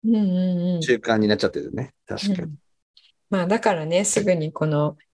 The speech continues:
Speaker 1: 拡散されたんだと思うんですけれどもね。
Speaker 2: うんうん。
Speaker 1: うん。はい。じゃあ、今日この辺で、
Speaker 2: はい。
Speaker 1: 一旦ね、また、えー、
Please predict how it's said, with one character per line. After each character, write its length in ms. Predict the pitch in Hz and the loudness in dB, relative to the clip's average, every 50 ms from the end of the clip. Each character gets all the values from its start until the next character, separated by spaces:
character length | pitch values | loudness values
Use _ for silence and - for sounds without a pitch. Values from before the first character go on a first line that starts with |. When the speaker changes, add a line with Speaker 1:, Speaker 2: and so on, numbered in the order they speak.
| _ _ | _ _
Speaker 1:
拡 220 | - - 175 - | -4 -4 -2 -2
散 220 | - - 160 165 160 | 0 0 0 0 0
さ 140 | - 185 165 | 0 0 0
れ 80 | 160 | 0
た 180 | 160 - 160 156 | 2 2 2 2
ん 60 | 151 | 2
だ 100 | 147 143 | 0 -2
と 120 | - - | 0 0
思 200 | 147 151 156 147 | 0 2 2 2
う 60 | 147 147 | 2 2
ん 20 | |
で 80 | 135 143 | 0 -2
す 100 | - - | -2 -2
け 100 | - 147 | -2 -2
れ 80 | 120 | -2
ど 100 | 117 147 | 0 -2
も 100 | 151 139 | -2 0
ね。 140 | 139 147 151 | 2 4 4
Speaker 2:
う 20 | 135 | 4
ん 360 | 120 104 98 104 101 92 - _ _ _ _ _ _ _ _ _ _ - | 4 2 0 -2 -4 -6 -10 _ _ _ _ _ _ _ _ _ _ 0
う 60 | - | 2
ん。 60 | 180 175 | 2 2
Speaker 1:
う 40 | 160 147 | 2 -2
ん。 60 | 131 _ _ _ _ _ _ _ _ _ _ _ _ _ _ _ - _ | -4 _ _ _ _ _ _ _ _ _ _ _ _ _ _ _ -20 _
は 160 | _ - 208 196 | _ 0 2 2
い。 100 | 170 - - _ | 2 -2 -4 _
じ 100 | - 208 | 0 2
ゃ 220 | 202 185 160 165 | 2 2 0 -2
あ、 100 | - - _ - | -4 -8 _ 0
今 120 | 262 240 | 2 2
日 60 | 208 | 2
こ 140 | 208 - 190 | 0 0 0
の 100 | 190 214 | 0 2
辺 260 | 214 233 214 233 220 | 2 2 2 2 4
で、 320 | 202 202 208 196 185 - _ _ _ _ | 4 4 4 4 2 -2 _ _ _ _
Speaker 2:
は 160 | - 233 - | 2 2 2
い。 60 | 190 | 0
Speaker 1:
一 100 | 123 - - _ _ | -2 -10 -20 _ _
旦 200 | - 202 175 160 | -6 -6 -4 -2
ね、 140 | 156 165 170 | -2 -2 0
ま 120 | 165 160 | 0 -4
た、 320 | 160 - 147 151 156 - - _ _ _ | -2 -2 0 0 0 -2 -6 _ _ _
え 540 | 165 160 156 156 151 156 160 160 160 160 | 0 0 2 2 2 0 0 0 -2 -2
ー、 20 | - | -6